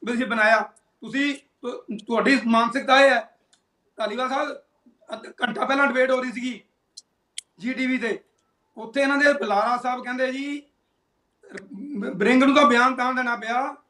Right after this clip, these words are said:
ਕਿ ਪ੍ਰਧਾਨ ਮੰਤਰੀ ਨੇ ਬਿਆਨ ਦਿੱਤਾ ਹੈ ਨਰਸੰਹਾਰ ਵਾਲਾ। ਤੇ ਮੈਂ ਉਹਨਾਂ ਨੂੰ ਕਿਹਾ, "ਬਈ ਤੁਸੀਂ,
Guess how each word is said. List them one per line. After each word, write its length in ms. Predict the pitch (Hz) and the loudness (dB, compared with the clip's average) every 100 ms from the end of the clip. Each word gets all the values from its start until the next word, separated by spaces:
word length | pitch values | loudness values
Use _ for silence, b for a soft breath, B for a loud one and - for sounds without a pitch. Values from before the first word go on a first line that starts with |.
| _ _ _ | _ _ _
ਕਿ 100 | 254 | -10
ਪ੍ਰਧਾਨ 440 | - 254 262 247 | -8 -4 -2 -2
ਮੰਤਰੀ 300 | 254 269 269 | -4 -6 -4
ਨੇ 300 | 277 285 285 277 _ _ 208 | -2 -2 -4 -8 _ _ -18
ਬਿਆਨ 500 | 202 202 247 254 262 | -12 -6 0 2 2
ਦਿੱਤਾ 260 | 262 262 | 2 4
ਹੈ 200 | 262 220 - - | 6 4 -2 -10
ਨਰਸੰਹਾਰ 560 | 226 233 277 247 247 | -4 -2 0 0 0
ਵਾਲਾ। 340 | 247 240 208 175 _ _ _ _ | 0 0 -2 -4 _ _ _ _
ਤੇ 60 | 220 | -10
ਮੈਂ 180 | 214 | -4
ਉਹਨਾਂ 120 | 233 254 | -4 -4
ਨੂੰ 100 | 220 | -4
ਕਿਹਾ, 180 | 233 | -4
"ਬਈ 120 | 247 254 | -4 -6
ਤੁਸੀਂ, 420 | - 190 233 | -10 -12 -8